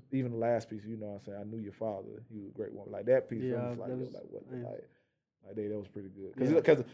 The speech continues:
Speaker 1: 'cause, like, you s-, you kinda see it coming. You know, they, they told Daphne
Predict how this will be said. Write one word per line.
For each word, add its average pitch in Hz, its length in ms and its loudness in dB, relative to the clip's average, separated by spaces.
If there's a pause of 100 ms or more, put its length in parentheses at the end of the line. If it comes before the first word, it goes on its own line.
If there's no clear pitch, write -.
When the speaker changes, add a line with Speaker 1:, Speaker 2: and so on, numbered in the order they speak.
(160)
Speaker 1:
'cause, 151 220 12
like, 135 300 10
you 170 100 4
s-, - 220 -2
you 165 140 0
kinda 185 360 6
see 196 160 2
it 185 60 2
coming. 196 200 2
You 165 60 -2
know, 123 80 -2
they, 143 140 -2
they 123 360 -4
told 107 320 -12
Daphne 101 420 -10